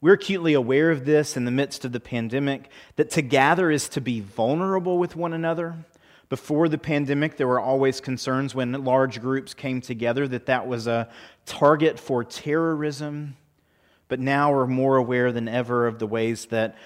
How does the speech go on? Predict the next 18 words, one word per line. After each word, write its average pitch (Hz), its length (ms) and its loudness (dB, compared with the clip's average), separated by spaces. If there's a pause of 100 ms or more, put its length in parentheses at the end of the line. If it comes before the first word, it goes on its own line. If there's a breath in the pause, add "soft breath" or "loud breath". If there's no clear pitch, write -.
(140 loud breath)
other 143 220 2
people 151 380 -2
or 127 400 0
we 135 320 -2
might 127 320 -2
have 117 280 -6
germs, 127 480 -6
and 123 140 -6
to 131 100 -8
be 143 300 -4
in 147 140 -4
the 131 80 -8
same 117 340 -8
space 127 460 -6
might 127 260 -6
be 127 140 -6
to - 180 -14
risk 110 540 -6